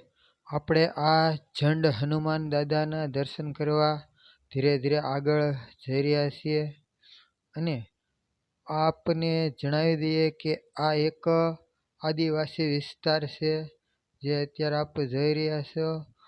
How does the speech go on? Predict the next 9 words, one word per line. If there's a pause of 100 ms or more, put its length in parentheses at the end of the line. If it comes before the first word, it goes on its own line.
(500)
જંડ
હનુમાન
મંદિર (840)
આપનું
હાર્દિક
સ્વાગત
કરે
છે. (200)
તો,